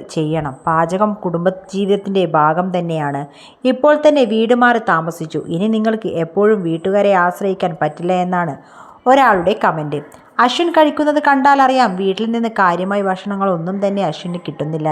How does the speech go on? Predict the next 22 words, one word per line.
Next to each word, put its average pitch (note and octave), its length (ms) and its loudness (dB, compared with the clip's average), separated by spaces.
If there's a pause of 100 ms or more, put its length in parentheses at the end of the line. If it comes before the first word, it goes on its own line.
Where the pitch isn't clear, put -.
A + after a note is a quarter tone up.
എന്നത്. C#3 200 -8 (560)
വിവാഹ F#3+ 380 4
ജീവിതത്തിലേക്ക് A3 720 0
കടക്കുന്നതിന് G#3+ 540 0
മുമ്പ് G#3+ 340 -2 (440)
ഭാവി A#3+ 440 4
ജീവിതത്തെക്കുറിച്ച് C#4 800 -2
ദിയ G#3 260 2
പറഞ്ഞ G#3+ 240 2 (140)
വാക്കുകളും F3+ 520 0 (380)
ഇതിനിടെ B3 420 0 (120)
ചർച്ചയാവുകയാണ്. D#3 1040 -2 (420)
തൻ്റെ F3+ 320 -2
വീട്ടുകാരുടെയോ G#3 840 0 (120)
അശ്വിൻ്റെയോ G#3 460 -4
വീട്ടുകാരുടെയോ G#3+ 760 2
ഇടപെടൽ F3+ 500 -2
ഇല്ലാതെ F#3 420 -2 (460)
താനും B3+ 360 4
ഭർത്താവും C4 540 4
കുട്ടികളും A#3 440 0
അടങ്ങുന്ന A3+ 360 -2